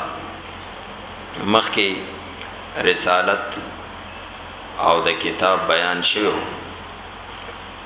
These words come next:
او ورسره زجر ورکړو منکرینو ته. دیزه کې اوس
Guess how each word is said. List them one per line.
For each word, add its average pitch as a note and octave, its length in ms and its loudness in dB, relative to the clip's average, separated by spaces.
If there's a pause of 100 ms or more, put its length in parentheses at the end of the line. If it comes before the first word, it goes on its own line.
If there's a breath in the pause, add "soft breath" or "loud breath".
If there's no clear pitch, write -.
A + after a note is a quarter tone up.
(160)
او - 160 4
ورسره F2 580 6
زجر G2+ 360 4
ورکړو F#2 540 4
منکرینو E2+ 760 2
ته. D2+ 200 0 (2500)
دیزه G#2+ 440 6 (520)
کې - 160 0
اوس F#2+ 280 6